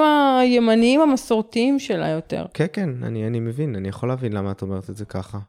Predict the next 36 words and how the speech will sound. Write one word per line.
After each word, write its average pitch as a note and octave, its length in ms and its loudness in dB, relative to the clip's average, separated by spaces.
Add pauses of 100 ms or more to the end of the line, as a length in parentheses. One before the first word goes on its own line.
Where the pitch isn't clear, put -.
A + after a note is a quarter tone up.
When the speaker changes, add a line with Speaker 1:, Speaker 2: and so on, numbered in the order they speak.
(160)
Speaker 1:
אז, G3 340 -6
אה, F#3+ 560 -4 (1600)
Speaker 2:
כן, F3 240 0
יש F#3 160 -2
פה, - 260 -4
יש - 120 -4
פה A#3 120 -4
עניין, B2+ 420 -2 (120)
אה, G2 300 -8
שאני G2 240 -10
מרגיש F#2+ 400 -10
שבאמת, F2+ 520 -8 (1500)
לי B2+ 80 2
הוא E3 80 4
נראה A#2 220 4
ברור, A2 440 2
ואני F2+ 160 -4
לא G2+ 40 0
יודע A#2 160 2
לכמה G#2 320 -2
אנשים F#2+ 320 -4
זה F2 120 -6
נראה F2 200 -4
ברור. F2 260 -6
מבחינתי, G2+ 720 -4 (840)
מה G#2 200 -4
שקורה G2 520 -4
פה A#2 240 -2
בסופו G2 440 -6
של G#2+ 180 -4
דבר, F#2 440 -2 (140)
ה-, - 440 -8
הרי D#3 140 4
מה F3+ 140 0
קורה? F2+ 320 -8 (120)
עומדות D3 640 -4